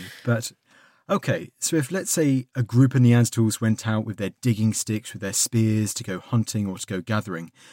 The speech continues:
do we know the size of the community that they would have been bringing food back to? And do we have, sorry, it's another big question, but do we have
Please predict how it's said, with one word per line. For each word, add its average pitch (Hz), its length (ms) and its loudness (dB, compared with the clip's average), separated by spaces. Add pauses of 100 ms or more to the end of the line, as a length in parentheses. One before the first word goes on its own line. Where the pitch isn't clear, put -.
(420)
do 196 120 -2
we 247 140 2
know 220 220 2
the 165 100 0
size 143 640 0
of 117 60 -2
the 110 80 -2
community 113 720 2
that 104 200 -10
they 110 160 0
would 104 120 0
have 101 140 -4
been 101 300 -2
bringing 101 500 -2
food 101 600 -4 (120)
back 104 380 -10
to? - 540 -4 (720)
And 127 160 0
do 175 140 4
we 175 100 2
have, 160 280 -4
sorry, 127 320 0
it's 101 140 -2
another 123 340 2
big - 180 -10
question, - 540 -8 (300)
but 131 200 -8
do 147 140 2
we 175 80 -2
have 170 240 -4